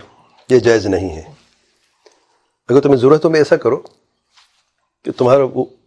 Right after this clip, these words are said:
پراپرٹی کا جو کاروبار تم کرتے ہو، بے شک تم یہ پیسے لے لو، پراپرٹی میں بے شک لگا لو، اور مجھے، کیونکہ میں نے واپس پیمنٹ کرنی ہے تین مہینے کے بعد،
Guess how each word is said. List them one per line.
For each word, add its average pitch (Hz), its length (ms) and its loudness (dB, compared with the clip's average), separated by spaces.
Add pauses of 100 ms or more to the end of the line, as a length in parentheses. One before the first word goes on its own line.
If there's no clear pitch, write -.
(100)
پراپرٹی 131 360 0
کا 123 120 2
جو 113 100 0
کاروبار 113 380 0
تم 107 180 -6
کرتے 95 280 -8
ہو، 92 140 -8 (1900)
بے 104 60 -6
شک 127 180 0
تم 120 100 0
یہ 120 60 2
پیسے 117 300 -2
لے 95 140 -4
لو، 110 100 -10 (1040)
پراپرٹی 120 360 -4
میں 117 80 -4
بے 110 60 -6
شک 110 200 -12
لگا 101 220 -4
لو، 131 140 -6 (1000)
اور 139 200 2
مجھے، 143 360 -2 (280)
کیونکہ 127 220 -2
میں 123 120 0
نے 127 60 4
واپس 123 380 0
پیمنٹ 123 280 -2
کرنی 113 300 -4
ہے 113 60 -2
تین 123 260 -4
مہینے 110 220 -2
کے 104 120 -10
بعد، 104 160 -4